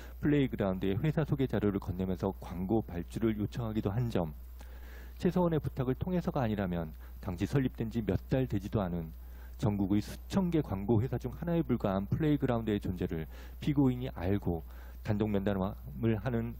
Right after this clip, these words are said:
그 대기업마다 플레이그라운드에 대한 광고 발주를 요구하지는 않았을 것으로 보이는 점, 이런 사정에 비춰보면 피고인은 플레이그라운드가 최서원이 설립 운영하는 회사임을 잘 알면서 최서원의 사적 부탁을 받고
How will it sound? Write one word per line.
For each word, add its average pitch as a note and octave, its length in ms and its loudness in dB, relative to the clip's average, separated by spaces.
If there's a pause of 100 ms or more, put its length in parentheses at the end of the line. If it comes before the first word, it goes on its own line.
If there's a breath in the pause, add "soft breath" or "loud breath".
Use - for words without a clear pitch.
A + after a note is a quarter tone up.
(100)
그 G2+ 100 -4
대기업마다 F#2+ 720 0 (300 loud breath)
플레이그라운드에 G2 760 2
대한 F2 280 -2
광고 F2 320 -2
발주를 F#2+ 420 -2
요구하지는 G#2 520 0
않았을 G2+ 400 -2
것으로 A2 300 0
보이는 F#2+ 340 2
점, D#2+ 240 -2 (420 loud breath)
이런 G3+ 200 4
사정에 G3 340 0
비춰보면 F#2+ 840 0 (320 loud breath)
피고인은 A2 540 0 (480 loud breath)
플레이그라운드가 C#3 680 2
최서원이 A#2+ 460 0
설립 E3+ 380 2
운영하는 G#2 500 0
회사임을 B2 420 0
잘 - 180 -4
알면서 F2+ 560 -2 (420 loud breath)
최서원의 A2+ 400 2
사적 - 380 -4
부탁을 - 340 0
받고 E2 480 -2